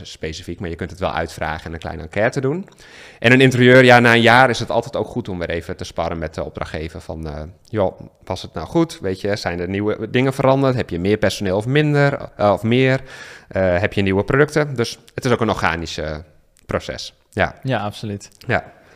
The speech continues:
Speaker 2: En het is ook heel, eh, menselijk. Iedereen die gaat er straks gewoon gebruik van maken.
Speaker 1: Ja.
Speaker 2: Die, die komt erin. En die, die zal inderdaad meer nadenken over praktische dingen. Zoals je dat nu zegt, kan ik me heel goed voorstellen. Heb ik genoeg oplaadplekken? Kan ik
Speaker 1: Ja.
Speaker 2: hier goed werken?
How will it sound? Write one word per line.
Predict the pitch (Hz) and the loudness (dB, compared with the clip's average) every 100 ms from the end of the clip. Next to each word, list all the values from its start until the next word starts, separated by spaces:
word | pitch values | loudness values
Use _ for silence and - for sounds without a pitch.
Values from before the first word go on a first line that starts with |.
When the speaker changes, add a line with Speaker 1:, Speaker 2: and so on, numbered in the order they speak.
| - _ | -20 _
Speaker 2:
En | - 120 | 0 2
het | 107 | 2
is | |
ook | 110 | 4
heel, | 120 113 110 | 6 6 4
eh, | |
menselijk. | 110 113 110 117 110 | 4 4 4 0 0
Iedereen | 120 113 113 | 2 4 4
die | 110 | 2
gaat | 113 107 | 2 0
er | |
straks | - 113 | 0 -2
gewoon | - 110 | -2 -2
gebruik | 113 117 123 | 2 4 4
van | - 113 | 2 -4
maken. | - 196 110 | -4 -4 -4
Speaker 1:
Ja. | |
Speaker 2:
Die, | 107 107 | -4 -6
die | 107 | -8
komt | - 104 | -6 -6
erin. | - 107 101 | -4 -4 -4
En | 104 | 0
die, | 110 101 - - | -2 -2 -10 -6
die | - | -2
zal | 117 135 | 6 6
inderdaad | 123 123 120 | 8 6 6
meer | 123 127 | 4 4
nadenken | 120 117 113 117 | 4 2 2 0
over | 117 | 2
praktische | 139 139 127 120 | 0 0 -2 0
dingen. | 107 104 101 - | -2 -2 -4 -10
Zoals | 156 110 107 | -6 -2 0
je | 110 | 0
dat | 107 | 0
nu | 110 | 0
zegt, | 117 110 | 0 -2
kan | - 107 | -2 -2
ik | |
me | 107 | 0
heel | 110 | -2
goed | - | -4
voorstellen. | - 131 - 113 - - - - | -2 -2 -2 -8 -10 -18 -20 -2
Heb | 117 | 0
ik | 117 | 2
genoeg | - 110 104 | 0 0 0
oplaadplekken? | 127 - 107 - 104 - | 0 2 2 0 -6 -6
Kan | 101 104 | -4 2
ik | 113 | 4
Speaker 1:
Ja. | 101 | 4
Speaker 2:
hier | 113 | 2
goed | 101 117 | -2 -2
werken? | 117 131 143 110 | 2 4 4 0